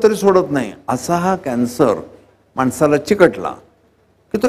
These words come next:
इतकं प्रेम करतो त्या रोग्यावर की त्याच्याबरोबर तो सरणावत जळून मरतो पण त्याला सोडत नाही. असा स्वभाव कर्क राशीच्या लोकांचा असतो. म्हणून त्या राशीवरून रोगाला हे नाव पडलं असलं पाहिजे, उगीच काही घाबरण्याचं कारण नाही.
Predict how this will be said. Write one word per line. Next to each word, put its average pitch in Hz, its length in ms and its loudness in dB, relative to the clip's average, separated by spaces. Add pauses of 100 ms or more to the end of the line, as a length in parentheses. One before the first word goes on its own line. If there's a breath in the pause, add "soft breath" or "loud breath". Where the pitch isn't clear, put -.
इतकं 262 420 4
प्रेम 226 260 6
करतो 208 320 4
त्या 196 160 4
रोग्यावर 139 720 2 (260)
की 165 60 -2
त्याच्याबरोबर 165 840 4
तो 185 100 4
सरणावत 151 600 4
जळून 156 400 4
मरतो 131 300 0
पण 127 140 -2
त्याला 123 220 0
सोडत 113 420 -2
नाही. 82 140 -18 (1300)
असा 220 340 4
स्वभाव 196 340 4
कर्क 175 300 2
राशीच्या 156 480 4
लोकांचा 131 420 2
असतो. 117 460 0
म्हणून 165 540 0 (560)
त्या 160 340 6 (300)
राशीवरून 196 640 4
रोगाला 156 380 4
हे 151 100 2
नाव 139 180 2
पडलं 135 320 2
असलं 127 220 0
पाहिजे, 101 280 0
उगीच 135 380 -2
काही 156 160 2
घाबरण्याचं 123 480 -2
कारण 120 340 2
नाही. 80 140 -16